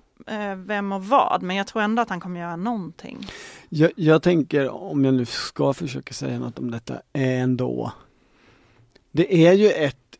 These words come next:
Speaker 2: det här hänger ihop lite med en Stefan Löfvens framtid, tänker jag.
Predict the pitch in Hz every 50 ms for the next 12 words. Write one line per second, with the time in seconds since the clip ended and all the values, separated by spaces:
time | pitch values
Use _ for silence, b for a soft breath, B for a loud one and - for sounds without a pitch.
0 | _ _ _ _ _ _ _ - 156 156 170 185 185 196 208 202 185 175 233 190
1 | 175 - 170 165 156 156 151 151 151 143 143 135 139 131 123 120 107 98 101 107
2 | 117 117 - 240 226 - - - 160 - 160 147 147 147 135 131 170 233 277 190
3 | 139 - - - 135 - - - - - - - b b b b b b b b
4 | b - 143 139 - 135 - -